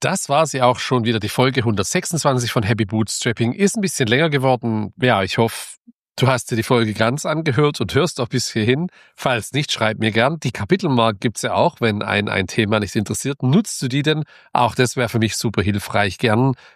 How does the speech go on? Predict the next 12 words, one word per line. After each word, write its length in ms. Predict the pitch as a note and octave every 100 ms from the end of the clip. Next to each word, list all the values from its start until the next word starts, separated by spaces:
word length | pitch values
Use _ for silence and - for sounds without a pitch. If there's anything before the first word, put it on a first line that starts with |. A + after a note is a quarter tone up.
| _
ein 60 | -
kurzes 320 | C3+ - -
Feedback 340 | C3+ A#2 A2+
schreiben 380 | - A2 G#2+ G2
an 240 | G#2+ G2 F2+
hallo 380 | F#2+ F#2 G2+
at 180 | A2+ -
happy 260 | A2 - G#2+
minus 300 | F#2+ G2 - _
bootstrapping 680 | G2+ G2 - - G2+ A2 G2+
punkt 400 | - G#2+ G#2 -
de. 540 | G2+ F#2 - C3 D3+